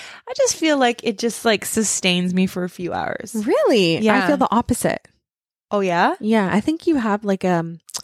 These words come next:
Speaker 1: A deficiency?
Speaker 2: No.
Speaker 1: A problem?
Speaker 2: No, like,
Speaker 1: <laughs>
Speaker 2: I think that's uncommon. I think usually people get more of, like, a, a kick
Speaker 1: So I'm a
Speaker 2: with the
Speaker 1: weirdo.
Speaker 2: hot.
Speaker 1: So you're calling me a weirdo.
Speaker 2: Pretty much. <laughs> No. Okay. The,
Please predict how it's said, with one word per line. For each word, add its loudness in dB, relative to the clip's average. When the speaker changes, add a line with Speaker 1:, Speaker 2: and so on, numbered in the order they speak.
Speaker 1:
A -8
deficiency? -4
Speaker 2:
No. 2
Speaker 1:
A -10
problem? 0
Speaker 2:
No, 2
like, 0
Speaker 1:
<laughs> -10
Speaker 2:
I 4
think 2
that's 0
uncommon. 0
I -4
think 0
usually 2
people -4
get 2
more 0
of, -2
like, 0
a, -2
a -10
kick -2
Speaker 1:
So -2
I'm -2
a 2
Speaker 2:
with 0
the 4
Speaker 1:
weirdo. 4
Speaker 2:
hot. 0
Speaker 1:
So -4
you're 2
calling 2
me 4
a 2
weirdo. 2
Speaker 2:
Pretty 2
much. 0
<laughs> -20
No. 2
Okay. 2
The, -2